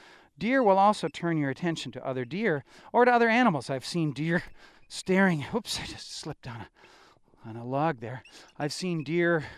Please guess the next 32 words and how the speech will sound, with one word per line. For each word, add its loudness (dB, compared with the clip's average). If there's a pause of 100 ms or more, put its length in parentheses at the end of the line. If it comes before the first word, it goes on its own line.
(400)
watch, 0
uh, -8
mink, -2 (320)
seen -4
'em 0
watch -2
red -2
squirrels, -10
so -8
they -4
can -4
help -4
you -10
to -10
see -8
other -8
stuff -14
too. -12 (640)
Koyukon -2
people, -8 (580)
Indian -2
people -6
who -4
live -2
up -6
in -2
the 0
interior, -4 (460)
watch 2
ravens -2
a -2
lot. -6